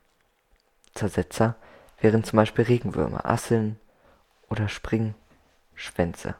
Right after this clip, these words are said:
Haben wir auch keine mehr. Bei dem Mineralisieren,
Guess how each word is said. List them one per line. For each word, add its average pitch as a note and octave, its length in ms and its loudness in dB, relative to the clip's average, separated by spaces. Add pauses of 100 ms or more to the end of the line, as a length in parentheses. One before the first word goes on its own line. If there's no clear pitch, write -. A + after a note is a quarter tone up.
(1500)
Haben - 280 -6
wir - 140 2
auch - 160 -4
keine - 260 -8
mehr. - 260 -12 (1120)
Bei - 80 -4
dem G2+ 160 2
Mineralisieren, G2+ 1000 0